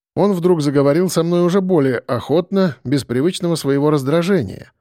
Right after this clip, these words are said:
словно я, наконец, сделал что-то правильное и перестал ему мешать. Может, мне это и показалось,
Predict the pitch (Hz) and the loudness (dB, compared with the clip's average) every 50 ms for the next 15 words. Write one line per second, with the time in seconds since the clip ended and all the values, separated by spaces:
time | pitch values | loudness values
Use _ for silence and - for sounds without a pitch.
0 | _ _ _ _ _ _ - - 131 139 135 127 135 135 156 190 185 160 147 151 | _ _ _ _ _ _ -8 -2 0 0 2 2 0 0 2 0 0 0 0 0
1 | 143 147 143 120 104 104 113 151 160 156 147 127 - - 143 131 120 127 98 - | 0 0 -2 -2 -4 -4 -2 0 2 2 0 -2 -2 -4 -4 -2 -2 -2 -2 -2
2 | 127 147 175 190 190 190 190 185 185 180 180 - 143 120 139 131 131 120 - - | 0 0 2 2 2 0 2 2 2 0 0 -2 -4 -4 -2 -2 -2 -2 -2 -2
3 | 147 160 156 156 156 156 151 156 165 160 - - 135 90 - - - - _ _ | -2 -2 0 -2 -2 -2 -2 -2 -2 -4 -4 -6 -6 -6 -8 -16 -20 -20 _ _
4 | _ _ _ _ _ _ _ - 117 131 131 123 123 - 123 135 139 139 131 127 | _ _ _ _ _ _ _ -4 -2 0 0 0 -2 -4 -4 -4 -2 -2 -2 -2
5 | 135 131 117 - 127 - - 127 120 131 196 226 208 - - - - | -2 -4 -2 -4 -6 -4 -4 -4 -2 0 0 0 0 -2 -4 -8 -12